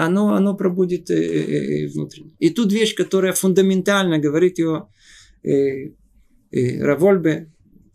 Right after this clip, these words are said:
в книге Алейшур. Он говорит так. Есть внешнее движение и есть внутреннее. Есть тнуа хицунит,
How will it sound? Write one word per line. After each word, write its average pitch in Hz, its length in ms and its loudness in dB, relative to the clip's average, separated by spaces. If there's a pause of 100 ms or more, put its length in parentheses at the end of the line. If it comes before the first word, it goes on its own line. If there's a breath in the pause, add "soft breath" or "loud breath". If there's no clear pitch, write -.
(100)
в - 80 -20
книге 160 320 4
Алейшур. 151 520 2 (180)
Он 151 140 2
говорит 143 340 0
так. - 140 -20 (520)
Есть 185 300 4
внешнее 190 500 4
движение 147 720 0 (300 soft breath)
и 143 100 0
есть 190 560 2 (480)
внутреннее. 120 720 -2 (1300)
Есть 127 300 -6
тнуа 143 460 0
хицунит, - 600 0